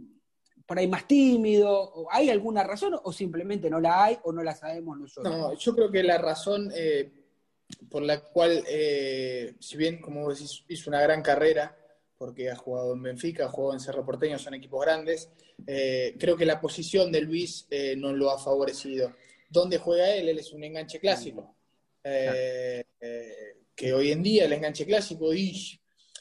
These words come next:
Speaker 2: y Luis no tiene la facilidad de decir, eh, "Voy a jugar por fuera, voy a hacer un win, un win izquierdo, un win derecho, un ocho, un, eh, un mediocampista central", como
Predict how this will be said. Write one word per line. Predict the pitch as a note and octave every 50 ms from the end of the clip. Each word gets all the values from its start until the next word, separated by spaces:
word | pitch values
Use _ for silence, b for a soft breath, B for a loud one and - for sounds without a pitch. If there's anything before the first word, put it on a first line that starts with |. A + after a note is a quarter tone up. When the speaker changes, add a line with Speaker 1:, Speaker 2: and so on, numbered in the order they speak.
| B _
Speaker 2:
y | D#3 D3+
Luis | E3 F#3+ G3 F#3
no | G3 F#3+ F#3
tiene | G3 G#3 G3+ F#3+ F3
la | D#3+ D#3 -
facilidad | - D#3 C#3+ - - - D#3+ D3+ D3+ D#3+ E3 F#3 F#3+ G3 G3
de | F3 E3 D#3+ D#3
decir, | D3+ D3 - F3 F3 F3 G3 G3 G3+ - _ _ _ _ _ _
eh, | C#3+ C#3+ C#3 C3+ C3 B2+ B2+ B2 A#2+ A#2+ A#2 A#2 A2+ A2 - _ _ _ _
"Voy | - D3+ D#3+
a | C#3+
jugar | - - D#3 D#3
por | D#3 D3 -
fuera, | - D3+ C#3 B2+ B2 B2+ B2
voy | C3+ C#3+
a | C#3+
hacer | C3+ - D3 D3
un | D3 D3+
win, | D3+ D3 C3+ B2 - - _
un | - C#3 D3
win | D3 D3+
izquierdo, | C#3+ - - G#3+ F3+ E3 D3+
un | D3 D3
win | D3 D3
derecho, | D3 D3+ F3 F#3+ F3+ - E3 D#3 - B B B B B B
un | - C#3+ D#3+ F3+
ocho, | F#3 F3 F3 - E3 D3+ D3
un, | D3 D3 D3 D#3 D#3 D3+ D3 D3
eh, | C#3 C#3 C#3 C#3 C#3 C#3 C3+ C3+ C3 C3 C3 C3 B2+ B2+ B2+
un | B2 C#3
mediocampista | C#3+ D3 D3+ D3 C#3+ D3 C#3+ D3 - E3 E3 - D3+
central", | - - D3+ D3 F#3 G#3 G3+ F#3+ F3 F3 -
como | - F#3 - C#3 C#3 -